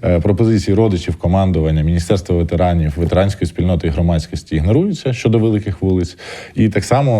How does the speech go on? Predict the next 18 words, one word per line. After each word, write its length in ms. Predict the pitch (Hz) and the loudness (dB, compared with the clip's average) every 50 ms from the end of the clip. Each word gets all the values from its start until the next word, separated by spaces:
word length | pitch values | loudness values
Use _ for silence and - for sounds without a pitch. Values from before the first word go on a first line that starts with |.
| - | 0
е, 300 | - 95 92 92 92 90 | 0 0 2 2 0 2
ну, 120 | 101 101 95 | 2 2 2
вже 160 | 87 98 92 | 4 2 2
шостий 340 | 82 - 117 117 - 107 101 | 2 0 -2 0 0 -2 0
місяць, 440 | 113 135 139 - 107 - - - | 0 0 0 0 -2 -2 -4 -6
наприклад, 400 | - 92 90 98 95 - - 80 | -4 -2 0 0 0 0 0 -2
вулиці 380 | 71 95 104 104 95 82 - - | 0 2 2 2 2 0 0 -2
на 100 | 87 87 | -2 -2
честь 280 | 80 - 90 82 - - | 0 0 -2 -2 0 -2
Євгенія 340 | 85 82 98 101 95 90 | 0 2 2 2 2 0
Танцюри, 460 | 85 - 87 85 82 - - 92 82 80 | -2 -2 -2 -4 -2 0 -2 0 0 0
на 160 | 80 85 82 | 0 -2 -2
честь 280 | - - 90 80 - | -2 -2 -4 -2 -2
Артура 300 | - 82 - - 90 87 | -6 -6 -2 -2 0 0
Савєлєва, 560 | 85 - - 104 127 175 185 170 - 135 120 110 | 0 -2 -2 0 0 2 2 2 0 0 -2 -2
це 360 | - - 98 92 90 90 87 | -2 -2 0 0 2 2 2
захисники 480 | 85 90 80 - 90 85 95 - - | 0 0 -2 -2 -4 -4 -4 -2 -2
Маріуполя, 520 | 90 90 85 - 107 135 139 160 147 139 | -2 0 2 2 0 0 -2 -2 -2 -2